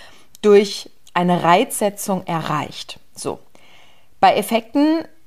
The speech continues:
äh, beide Effekte, also diese Leistungssteigerung und der Muskelaufbau, die sind aneinander gekoppelt, allerdings nicht grundsätzlich voneinander abhängig.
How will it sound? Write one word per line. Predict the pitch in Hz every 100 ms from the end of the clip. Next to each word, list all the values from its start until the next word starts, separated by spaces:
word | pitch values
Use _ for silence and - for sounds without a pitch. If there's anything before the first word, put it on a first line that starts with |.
| - - -
äh, | 202 185
beide | 175 196 247 240
Effekte, | - 247 - 311 370
also | 277 175 160
diese | 160 151
Leistungssteigerung | 147 165 - 233 - 220 214 202 202
und | 226 254 311
der | 196
Muskelaufbau, | 202 226 - - 156 - 175 214
die | 214 214
sind | 185 202 -
aneinander | 202 208 196 185 175
gekoppelt, | 175 - 196 226 349 - - - - -
allerdings | 196 196 190 196 190
nicht | 185 -
grundsätzlich | 208 220 220 208 196 -
voneinander | 190 185 180 180 175 175 - -
abhängig. | 180 180 - 160 123 - -